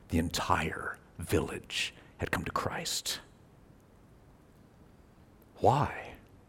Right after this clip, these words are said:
They had seen the glory of Jesus in this man's willingness to suffer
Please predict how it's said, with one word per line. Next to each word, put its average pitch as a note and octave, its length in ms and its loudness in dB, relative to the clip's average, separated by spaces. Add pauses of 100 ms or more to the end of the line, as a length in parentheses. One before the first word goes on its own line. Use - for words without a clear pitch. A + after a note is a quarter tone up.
(1400)
They - 80 0
had - 160 -2
seen F2 680 4 (240)
the F#2 80 2
glory F#2 640 2
of - 160 -4
Jesus - 720 2 (300)
in A2 100 2
this G#2+ 220 4
man's E2 320 0
willingness D#2 680 0 (300)
to - 80 2
suffer - 640 2